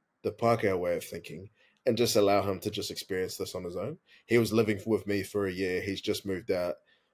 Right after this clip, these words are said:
Part of me wanted him to stay, but then the other part of me knows he's eighteen,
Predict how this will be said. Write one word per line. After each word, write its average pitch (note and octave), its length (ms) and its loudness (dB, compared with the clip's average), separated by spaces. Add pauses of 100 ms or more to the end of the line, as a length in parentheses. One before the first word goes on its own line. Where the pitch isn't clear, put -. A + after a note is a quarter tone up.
(120)
Part B2+ 240 8
of A#2 100 4
me A#2 140 4
wanted G#2+ 400 4
him G2 160 2
to - 120 -8
stay, A2 600 2 (680)
but A#2 100 2
then A2 160 4
the G#2+ 140 6
other G#2+ 240 4
part G2+ 480 2 (500)
of F#2+ 160 0
me F#2 500 -4
knows F#2+ 760 -2 (840)
he's A2 240 2
eighteen, G2 800 0